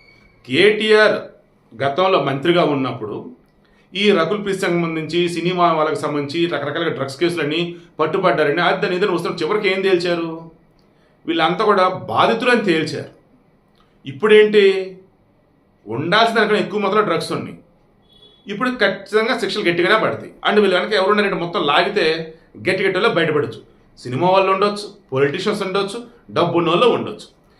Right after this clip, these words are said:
రాజేంద్ర నగర్ డీసీపీ ఎవరైతే ఉన్నారో ఆయన చెప్తున్నారు, "మేము ఈసారి చాలా సీరియస్గానే తీసుకున్నాం." Of course గతంలో కూడా అంతేను, కానీ ఇప్పుడు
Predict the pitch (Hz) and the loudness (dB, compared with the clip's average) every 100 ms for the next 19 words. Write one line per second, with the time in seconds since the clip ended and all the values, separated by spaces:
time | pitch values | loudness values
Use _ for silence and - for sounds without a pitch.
0 | _ - 147 185 214 208 208 180 185 156 | _ -4 0 2 2 2 2 2 0 -2
1 | 175 165 175 180 170 175 170 170 151 185 | 0 2 2 2 0 2 0 -2 -4 -2
2 | 147 92 - - _ _ _ _ _ _ | -2 -4 -8 -14 _ _ _ _ _ _
3 | _ _ _ _ _ _ 131 160 208 233 | _ _ _ _ _ _ -4 0 2 0
4 | 247 - 160 185 196 208 208 180 170 170 | -2 -4 -6 -2 0 0 0 0 0 -4
5 | - 156 202 214 202 196 170 160 123 208 | -8 -4 2 4 2 -2 -4 -4 -4 -2
6 | - 113 175 190 208 175 175 175 - - | -2 -2 0 4 4 4 2 0 -2 -8
7 | - _ - - 147 208 214 180 160 180 | -20 _ -20 -6 0 0 0 0 2 0
8 | 208 | -2